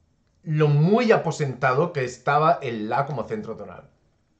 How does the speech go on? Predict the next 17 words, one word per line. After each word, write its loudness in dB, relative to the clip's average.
Y -6
lo -2
consigue -6
porque -10
cuando -16
llegamos -14
aquí -6
a 2
re, 2
ah, -2
vale, -8
ahora 4
esto 0
sí -6
es -4
la -4
tónica. -16